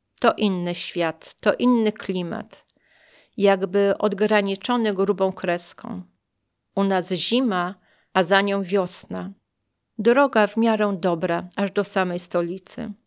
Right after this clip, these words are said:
Dzisiaj jestem w sali z młodymi ludźmi. Cisza jak makiem zasiał, aż w uszach dzwoni. Młodzi, oczywiście zatopieni w telefonach.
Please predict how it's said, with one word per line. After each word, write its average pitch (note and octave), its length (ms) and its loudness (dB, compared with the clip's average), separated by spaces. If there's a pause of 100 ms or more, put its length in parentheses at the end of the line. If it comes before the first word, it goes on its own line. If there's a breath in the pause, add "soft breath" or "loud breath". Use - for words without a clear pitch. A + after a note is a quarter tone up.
(720)
Dzisiaj B3+ 400 2
jestem A3 340 2
w - 40 -8
sali G#3 380 2
z F#3+ 60 -6
młodymi F#3+ 500 0
ludźmi. F3 460 -8 (280)
Cisza F#3+ 460 0
jak F3+ 280 0
makiem G3 420 -2
zasiał, F#3 580 0 (520 loud breath)
aż F#3 260 0
w - 60 -14 (160)
uszach F3+ 440 0
dzwoni. F3+ 580 -6 (500)
Młodzi, F#3 680 0
oczywiście F#3+ 600 -4
zatopieni F#3 600 0
w - 80 -12
telefonach. F3 880 -2